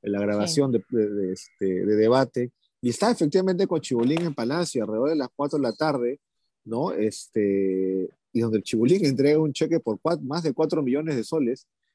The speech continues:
Speaker 1: ¿no? Más peruanos sin, más peruanos sin cáncer, con su polito allí abrazado. Chibolín siempre se parece por ese tipo de cosas, eso seguramente luego lo vamos a ver el sábado en su programa, un programa que además tiene una audiencia importante.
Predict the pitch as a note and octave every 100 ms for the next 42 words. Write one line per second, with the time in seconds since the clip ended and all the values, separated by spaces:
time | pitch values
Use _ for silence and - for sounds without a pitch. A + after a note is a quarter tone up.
0 | _ - C#3+ D#3 F#3+ C#3+ D3 E3 D3 A#2+
1 | G#2 _ - D#3+ D3 E3 D3+ G#2+ G2 F3
2 | E3+ A2 - F2 - - A#2 G#2+ A#2 D3+
3 | F#3 - B2+ C#3+ D#3 C#3+ B2+ D#3 D3+ C#3+
4 | _ _ - G3+ F#3+ D4+ C#4+ C#4+ A#3+ A#3+
5 | A#3 G#3+ G3+ G3 G#3 G3+ F3 - G#3 F#3+
6 | G3 F#3 - F#3 F3+ E3+ F#3 E3+ F3+ E3
7 | D#3+ E3+ E3 D3 D#3 D#3+ - C3+ C#3+ C#3
8 | C3 D#3+ D#3 D3+ - A#2 A#2 C#3+ C#3+ D3+
9 | - D#3 D3+ C#3 C3 C3 - C#3 B2+ B2
10 | B2+ B2+ - - G#2 - -